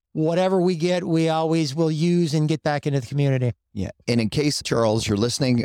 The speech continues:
Speaker 2: I want to say the, uh, Ronald McDonald House of Philadelphia got your, uh, jersey with Randall Cunningham,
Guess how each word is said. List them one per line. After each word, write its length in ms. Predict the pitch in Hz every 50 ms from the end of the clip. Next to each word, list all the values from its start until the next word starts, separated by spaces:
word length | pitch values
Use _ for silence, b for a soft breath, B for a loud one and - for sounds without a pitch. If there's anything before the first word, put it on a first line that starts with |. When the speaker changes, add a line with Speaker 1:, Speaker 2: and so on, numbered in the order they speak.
| -
Speaker 2:
I 80 | - 104
want 180 | 101 107 107 101
to 80 | 98 95
say 360 | - 113 101 98 95 95 - _ _ _ _ _ _ _ _ _ _ _ _ _ _ _ _ -
the, 300 | - 107 98 95 92 95
uh, 100 | - 90
Ronald 260 | - 110 113 113 113 110
McDonald 400 | 110 87 104 101 104 104 101 101
House 300 | 107 107 104 98 - -
of 100 | 92 -
Philadelphia 680 | - - 107 98 95 95 95 98 107 - 127 107 98
got 280 | 90 98 98 104 -
your, 340 | 104 92 101 95 92 90 90 92 95 - _ _ _ _ _ _ _ _ _ _
uh, 160 | - 98 92 92
jersey 380 | 85 - 117 107 107 101 107 95
with 180 | 92 95 -
Randall 400 | 98 92 107 107 107 104 95 90
Cunningham, 680 | - - - 104 101 107 123 156 143 143 160 190 202